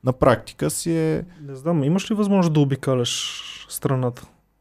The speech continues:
Speaker 1: България ли?
Speaker 2: Да, да, да.
Speaker 1: Еми, правим турнета, ама то пак е в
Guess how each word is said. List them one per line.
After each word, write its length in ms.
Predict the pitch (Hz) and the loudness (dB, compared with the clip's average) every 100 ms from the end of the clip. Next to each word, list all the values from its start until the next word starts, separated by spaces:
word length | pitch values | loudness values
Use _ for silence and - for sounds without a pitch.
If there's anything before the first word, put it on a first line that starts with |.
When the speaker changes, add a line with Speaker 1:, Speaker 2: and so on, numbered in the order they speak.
| _ | _
Speaker 1:
България 540 | 135 113 110 131 151 127 | 0 2 6 6 6 4
ли? 60 | 113 | 0
Speaker 2:
Да, 200 | 127 131 | -2 -2
да, 240 | - 120 | 0 -2
да. 120 | 120 135 | 0 2
Speaker 1:
Еми, 140 | 131 | 0
правим 340 | - 147 156 | 4 6 6
турнета, 500 | 151 151 143 147 - | 6 2 6 4 4
ама 160 | 131 123 | 0 2
то 160 | - 135 | 2 4
пак 300 | 143 147 151 | 4 4 4
е 60 | |
в 260 | 139 135 | 4 2